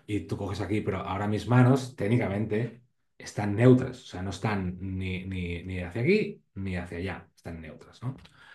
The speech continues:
Lo cual, si bien es cierto que el press de banca no hay ni supinación ni pronación, técnicamente, como las manos están orientadas hacia abajo, es, eh, hacia abajo respecto a la posición anatómica, es, es una presa supina, ¿sí?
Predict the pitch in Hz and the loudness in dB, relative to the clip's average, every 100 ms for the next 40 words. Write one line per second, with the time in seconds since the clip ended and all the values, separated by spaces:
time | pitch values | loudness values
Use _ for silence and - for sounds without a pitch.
0 | _ _ _ - 107 113 110 - 104 139 | _ _ _ 0 4 6 4 2 4 6
1 | 156 - 151 170 104 82 - 95 82 104 | 6 6 6 6 4 -2 -6 -10 -6 -2
2 | 110 120 131 127 101 82 - - 101 107 | 4 6 8 6 4 0 -6 -6 -2 0
3 | 107 120 117 - 98 101 110 - 104 101 | 4 6 6 4 -2 2 2 0 -2 -2
4 | 90 - 135 123 92 90 101 95 104 104 | -2 4 6 6 4 0 0 0 -2 0
5 | 143 139 139 147 _ _ _ - 143 151 | 4 4 4 -2 _ _ _ 6 8 10
6 | 143 147 147 139 143 110 92 80 80 98 | 8 8 6 4 0 -2 -6 -8 -6 2
7 | 131 120 123 123 117 120 120 127 123 120 | 2 4 4 6 6 2 2 4 4 2
8 | 127 123 - 98 - - - 80 78 73 | 0 -2 -4 -8 -8 -12 -12 -10 -10 -12
9 | - _ - - 87 87 110 92 98 87 | -18 _ -14 -8 -8 -6 -6 -6 -6 -8
10 | 85 90 98 104 107 104 120 - - - | -6 -6 -6 -4 -2 -2 -6 -8 -20 -20
11 | - - _ _ _ _ - 107 98 - | -20 -20 _ _ _ _ -2 0 0 -2
12 | - 92 110 107 95 117 117 - 120 127 | -8 -4 -2 0 0 -2 -4 4 6 6
13 | - - 123 | 4 -4 2